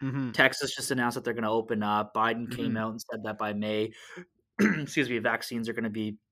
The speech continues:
Speaker 2: e-, every American's gonna be vaccinated that wants to
Speaker 1: Mm-hmm,
Speaker 2: be.
Speaker 1: mm-hmm.
Speaker 2: Um, those are all things that point to improving economic fundamentals.
Speaker 1: Mm-hmm.
Speaker 2: And, um, the markets are pulling back because of it,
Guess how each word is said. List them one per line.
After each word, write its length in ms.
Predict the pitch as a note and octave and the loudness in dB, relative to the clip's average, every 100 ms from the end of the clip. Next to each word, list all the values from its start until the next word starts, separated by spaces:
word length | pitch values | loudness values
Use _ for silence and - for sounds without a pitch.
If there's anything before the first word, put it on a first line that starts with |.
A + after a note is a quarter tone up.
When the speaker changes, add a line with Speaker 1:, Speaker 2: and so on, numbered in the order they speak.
| _ _ _ _ - C#3+ | _ _ _ _ 0 6
Speaker 2:
e-, 160 | C#3 | 8
every 200 | D3+ C3+ | 10 8
American's 360 | A#2 A2+ A#2 A2+ | 8 6 4 -2
gonna 100 | A2+ | -2
be 80 | G#2+ | 0
vaccinated 540 | A2 G#2+ A#2+ A2+ G#2 | 0 -2 -2 -2 0
that 160 | G#2 F#2 | -2 0
wants 240 | A#2 C3+ | 0 0
to 100 | C#3 | 2
Speaker 1:
Mm-hmm, 20 | |
Speaker 2:
be. 140 | A#2 A2+ B2+ | 2 2 0
Speaker 1:
mm-hmm. 560 | G#2+ - _ _ _ A2 | -6 -18 _ _ _ 2
Speaker 2:
Um, 380 | G#2 G2 F#2 F#2 _ - | 2 0 -6 -10 _ 2
those 220 | C#3 D3 | 4 6
are 160 | D#3 | 4
all 460 | C3+ B2+ B2 A#2+ - _ _ _ _ | 6 6 6 2 -4 _ _ _ _
things 300 | C#3 A#2+ A#2 | 2 2 2
that 160 | A#2 G#2+ | -2 -4
point 360 | - A#2+ B2+ | -4 -2 -4
to 160 | - G#2+ | -2 -2
improving 480 | A#2+ G#2+ A#2+ A2+ A2+ | -2 -2 -2 -2 -2
economic 420 | B2+ A#2+ G#2+ G#2+ G#2+ | -4 -4 -2 -2 -4
fundamentals. 720 | G#2+ G2+ G#2+ - F3 G3+ - - - - D3+ | -4 -4 -6 -4 -2 -2 -8 -18 -20 -12 -6
Speaker 1:
Mm-hmm. 120 | C3 | 0
Speaker 2:
And, 580 | B2 A2+ A2+ A2 A2+ C3+ | 2 4 2 0 -2 0
um, 500 | A#2 G#2+ G2+ G2 F#2+ - _ - - - | 0 2 0 -4 -8 -12 _ -18 -14 -6
the 80 | |
markets 380 | A#2+ A#2+ B2+ C3 | 4 4 4 0
are 40 | A#2+ | 0
pulling 280 | - A#2 | 2 0
back 240 | A2 C#3 D3+ | 4 2 2
because 300 | A#2 G#2 F2+ | -4 -8 -10
of 100 | |
it, 100 | E2+ | -14